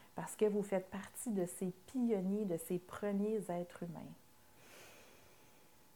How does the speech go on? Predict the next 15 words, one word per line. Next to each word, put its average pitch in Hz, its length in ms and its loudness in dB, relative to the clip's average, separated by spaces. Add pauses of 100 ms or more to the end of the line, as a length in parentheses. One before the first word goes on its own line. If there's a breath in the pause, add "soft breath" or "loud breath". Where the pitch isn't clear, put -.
(240)
accueillis 196 840 4 (600)
dans 185 260 2
la 170 220 2 (120)
nouvelle 175 640 0 (120)
dimension, 165 600 -4
dans 160 180 -4
la 160 200 -2
nouvelle 165 680 -2 (200)
fréquence. 170 560 -6
Et 175 60 0
c'est 214 280 0
ce - 160 -10
que 208 100 2
nous 180 400 2
amène 180 400 0